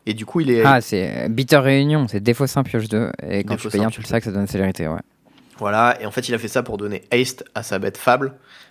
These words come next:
Speaker 1: pour l'activer direct. C'était assez mignon.
Speaker 2: Ah, c'est mignon. Et du coup, derrière, il, il active, il copie son Chaos Defiler qui, du coup, pète deux trucs à toi, c'est ça ?
Speaker 1: Alors, non, son plan, c'était de faire ça, parce que le Chaos Defiler, je l'avais géré. Euh,
Speaker 2: Hmm.
Speaker 1: c'était de faire ça, puis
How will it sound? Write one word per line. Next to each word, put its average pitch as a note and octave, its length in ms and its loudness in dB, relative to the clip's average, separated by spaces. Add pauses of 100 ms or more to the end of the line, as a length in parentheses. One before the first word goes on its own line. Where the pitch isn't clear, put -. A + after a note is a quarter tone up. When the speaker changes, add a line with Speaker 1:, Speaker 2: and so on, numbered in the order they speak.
(160)
Speaker 1:
pour D3+ 500 -2
l'activer A2 320 -6
direct. G2+ 300 -8 (120)
C'était - 240 -6
assez A3+ 220 -2
mignon. D3+ 200 -8 (220)
Speaker 2:
Ah, C3+ 460 6
c'est G2+ 120 -2
mignon. D3+ 300 4
Et G#2 100 4
du A2 140 0
coup, D#3+ 220 4
derrière, A#2+ 300 6
il, A#2+ 260 -2
il G#2+ 160 2
active, C#3+ 360 0
il A#2 160 2
copie A#2 260 0
son B2 120 0
Chaos A#2+ 240 2
Defiler B2+ 400 2
qui, - 100 -8
du A#2 120 -4
coup, A2+ 80 -2
pète A#2 180 2
deux B2 120 0
trucs C#3 200 -2
à C3 60 -2
toi, D3+ 120 0
c'est - 140 -10
ça ? - 60 -2
Speaker 1:
Alors, G#2 340 2 (300)
non, C#3 340 0
son C3+ 180 -4
plan, D3+ 160 -2
c'était B2 220 -4
de A2 60 -10
faire - 240 -6
ça, F#3 480 0 (640)
parce B2 140 -6
que B2 100 0
le A2+ 40 -4
Chaos A#2 180 2
Defiler, A2+ 360 -2
je A2 60 -8
l'avais G2 140 -10
géré. G2 220 -12 (580)
Euh, A#2 220 2
Speaker 2:
Hmm. B2 40 4
Speaker 1:
c'était B2 260 2
de B2 60 -14
faire B2+ 260 2
ça, E3 260 4
puis F#3 500 -2